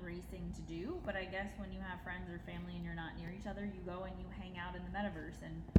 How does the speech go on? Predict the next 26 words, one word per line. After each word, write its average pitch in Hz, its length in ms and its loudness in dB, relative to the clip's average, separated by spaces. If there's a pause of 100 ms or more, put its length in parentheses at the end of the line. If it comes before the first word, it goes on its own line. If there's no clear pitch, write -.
(240)
sure, 208 180 2
I 165 160 -2
guess 185 200 -6
there's 156 220 -4
space 196 380 -6 (360)
for 175 440 -2 (120)
that, 220 380 0 (380)
but 190 80 2
I 190 120 6
also 202 200 0
think 185 220 -4
there's 175 180 -4
people 185 220 -4
that 170 140 -2
are 165 100 -2
like, 160 240 -2
"Oh, 277 120 2
I 220 200 2
need 202 100 -2
to 175 60 -4
buy 175 320 0
this 165 100 -4 (140)
land 165 420 -2 (460)
in 185 100 -4
the 180 80 -4
metaverse," 175 680 -2